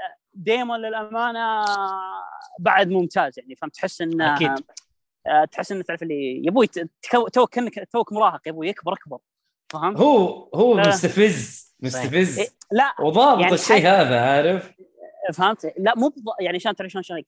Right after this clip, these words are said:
Speaker 1: تشوف الضحكة، تشوف ال-، مثال اللي أوتو هاي تاور على قولة الصالحي، يباين لك إنه خايف. فهمت؟ يعني تمثيله تحس إنه أوكي، هو يلبس الآرمر وكذا ويروح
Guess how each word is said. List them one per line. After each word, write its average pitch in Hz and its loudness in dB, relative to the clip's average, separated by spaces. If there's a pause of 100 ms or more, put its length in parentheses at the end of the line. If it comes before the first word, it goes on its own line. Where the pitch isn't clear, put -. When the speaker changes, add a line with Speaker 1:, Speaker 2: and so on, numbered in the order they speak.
Speaker 1:
تشوف 208 0
الضحكة، 160 -2
تشوف 160 -8
ال-، 156 -4 (440)
مثال 180 0
اللي 160 -4
أوتو 190 -4
هاي 170 -4
تاور 156 -6 (1160)
على 156 -2
قولة 156 -4 (180)
الصالحي، 147 -6
يباين 240 2
لك 277 -2
إنه 185 -6
خايف. 160 -4 (380)
فهمت؟ 170 -12
يعني 147 -12
تمثيله 208 0
تحس 196 -10
إنه 180 -2
أوكي، 170 -2
هو 156 -2
يلبس 165 -4
الآرمر 156 -2
وكذا 160 -6
ويروح 156 -4